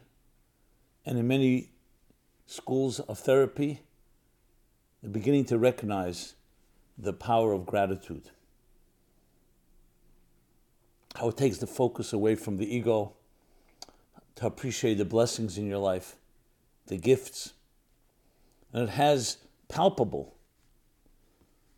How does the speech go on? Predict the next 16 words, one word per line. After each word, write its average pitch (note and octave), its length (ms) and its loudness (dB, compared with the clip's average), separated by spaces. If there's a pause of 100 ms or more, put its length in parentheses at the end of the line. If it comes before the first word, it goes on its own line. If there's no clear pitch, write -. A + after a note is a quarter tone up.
(180)
and A#2 160 -4
visible C#3 480 4
effects - 720 -2 (280)
on A2+ 100 -2
people's B2 420 -4
welfare B2 360 2
and G2+ 100 -4
people's G#2+ 340 -4
lives. D#2+ 440 -2 (3250)
But D3 100 2
let's G#3+ 220 4
take F3+ 240 2
it C#3 80 -2
a A#2+ 60 0
step - 280 -2
further. F#2 360 -2